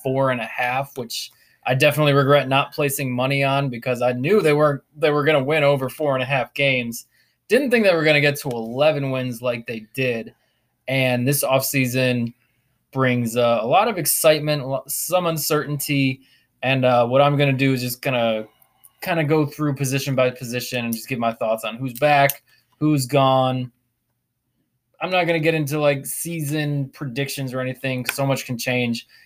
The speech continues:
And we're gonna give our predictions every week for each game anyways.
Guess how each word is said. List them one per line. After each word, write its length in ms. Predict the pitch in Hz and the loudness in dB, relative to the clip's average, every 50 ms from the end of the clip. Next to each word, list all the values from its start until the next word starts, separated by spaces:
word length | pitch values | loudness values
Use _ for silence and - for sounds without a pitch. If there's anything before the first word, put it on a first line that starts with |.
| _ - | _ -2
And 80 | 143 | 0
we're 100 | 151 160 | 2 4
gonna 140 | 143 147 139 | 4 4 4
give 160 | 135 135 139 | 4 2 4
our 100 | 135 127 | 4 2
predictions 600 | 117 - 139 120 131 123 - - 131 123 123 117 | 2 0 -2 -2 0 -2 0 -2 -2 -2 0 0
every 240 | 123 120 113 123 120 | 0 0 0 -2 -2
week 340 | 117 117 120 117 113 113 - - - - _ _ _ _ _ _ _ _ _ | -2 -2 -2 -2 -4 -6 -8 -14 -18 -20 _ _ _ _ _ _ _ _ _
for 320 | _ - - 127 120 120 117 | _ -8 -4 -2 -2 -2 -2
each 220 | 117 113 113 123 - | -2 -4 -4 -4 -2
game 240 | 127 120 117 113 | 0 0 0 0
anyways. 600 | 110 110 120 123 120 123 123 120 120 120 117 113 | 0 -2 -2 0 2 2 2 2 2 0 -2 -4